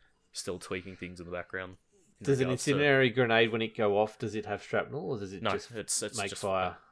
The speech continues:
Speaker 1: That's just
Speaker 2: Okay.
Speaker 1: fire. If it's
Speaker 2: Okay.
Speaker 1: a, uh, frag grenade, C four, uh,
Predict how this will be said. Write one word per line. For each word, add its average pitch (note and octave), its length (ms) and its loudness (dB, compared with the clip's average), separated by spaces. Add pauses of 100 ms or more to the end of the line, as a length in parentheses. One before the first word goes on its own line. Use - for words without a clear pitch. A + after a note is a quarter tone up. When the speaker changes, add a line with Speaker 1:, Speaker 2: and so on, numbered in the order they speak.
(200)
Speaker 1:
That's G#2 160 -6
just - 160 -8
Speaker 2:
Okay. - 100 -8
Speaker 1:
fire. E2+ 200 -8 (480)
If A2 180 -2
it's A#2+ 160 -4
Speaker 2:
Okay. G#2+ 420 2
Speaker 1:
a, - 40 -
uh, G2+ 320 -2 (340)
frag A#2+ 320 -2
grenade, G#2+ 500 -2 (240)
C G#2+ 200 -4
four, F#2 480 -4 (1300)
uh, E2 360 -6